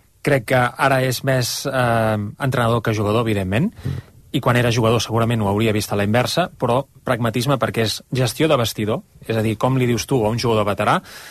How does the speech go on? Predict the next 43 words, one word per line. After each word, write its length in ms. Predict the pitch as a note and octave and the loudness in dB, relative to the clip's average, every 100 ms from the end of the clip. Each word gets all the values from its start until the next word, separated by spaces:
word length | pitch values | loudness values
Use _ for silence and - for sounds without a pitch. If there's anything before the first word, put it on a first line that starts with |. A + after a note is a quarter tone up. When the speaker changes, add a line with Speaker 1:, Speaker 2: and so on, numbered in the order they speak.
| - - - | -20 -18 -4
Speaker 1:
que 240 | A2+ G#2 | -2 0
fas 200 | A2+ B2 | -2 -4
pujar 220 | C3 A#2 | -2 -2
un 280 | G#2+ G#2+ G#2+ | -2 -4 -4
nano 220 | G#2+ G#2+ | -2 -2
del 140 | G2+ G2 | -2 -2
filial, 400 | A2+ A#2+ F#3 B3 - - - | 0 2 2 0 -8 -20 -12
després 580 | - A2+ - C3 G#2+ - - _ - - - - | -6 -6 -2 -2 0 -4 -12 _ -18 -18 -18 -10
suposo 360 | - B2 A#2+ | -4 -2 0
que 100 | A#2 | 0
no, 300 | A#2 A#2+ F#2+ - | 0 0 -2 -8
que 100 | A#2 | -4
no 140 | A2+ A2+ | -2 -2
sigui, 340 | - B2+ A2+ | 0 0 -2
que 140 | - | -2
no 180 | A2+ A#2+ | 0 0
creu 320 | - B2+ A#2 | 0 0 2
que 180 | F#2+ A#2+ | 0 -2
hi 100 | A2+ | 0
hagi 220 | A#2+ A2+ | 0 0
suficient 440 | A#2+ B2+ B2 A#2+ G#2+ | -2 -2 -2 -2 -2
nivell, 260 | G2+ A2+ G#3 | 0 -2 -2
perquè 200 | - G2 | -8 -8
jo 80 | G2 | -6
crec 160 | G2 G2 | -6 -6
que 60 | F#2 | -4
sí, 240 | B2 G2 - - | -4 -4 -6 -10
jugadors 340 | A2 G#2 G#2+ | -4 -2 -2
com 160 | B2 A2+ | -2 -2
Casadó 280 | A2 A2+ | 0 2
a 40 | A2 | 2
mi 180 | G#2+ G2+ G#2 - - | 0 -2 -6 -18 -18
m'agrada, 600 | A2 G#2+ G2 A#2 B2+ C3 | -14 -8 -2 2 2 2
o 80 | |
fins 180 | A#2+ A2 | 0 -4
i 40 | G#2 | -6
tot 140 | G#2 | -4
Alarcón, 400 | G#2 G2+ F#2+ B2+ | -2 -2 -2 -4
que 80 | G#2+ | -4
ho 60 | |
està 160 | G2 G#2+ | -6 -4
demostrant 320 | G#2 G2 G#2 | -2 -2 -4
també 260 | F#2+ G2 F#2+ | -4 -4 -4